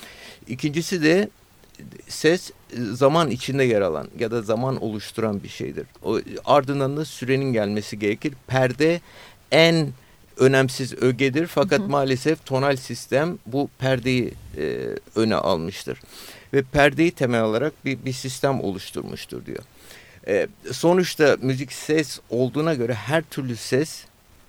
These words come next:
Speaker 1: müzikte kullanılabilmelidir. Yani, e, müziğin belirli, e,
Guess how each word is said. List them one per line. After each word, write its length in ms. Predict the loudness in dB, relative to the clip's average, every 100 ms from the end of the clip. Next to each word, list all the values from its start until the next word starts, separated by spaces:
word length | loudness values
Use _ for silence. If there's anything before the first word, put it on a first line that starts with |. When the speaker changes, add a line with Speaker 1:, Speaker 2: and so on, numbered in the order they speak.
| _ _ _
Speaker 1:
müzikte 420 | -2 -2 -2 -4
kullanılabilmelidir. 920 | -4 0 0 0 -2 -2 -4 -6 -6
Yani, 380 | -2 0 0 -2 -6 -14 -12 -12 -14 -4
e, 260 | 2 2 2
müziğin 600 | 0 -2 -2 0 0 -2 -4
belirli, 680 | -2 0 0 2 4 4 0 -8 -20 -20 -6
e, 400 | -2 0 0 -2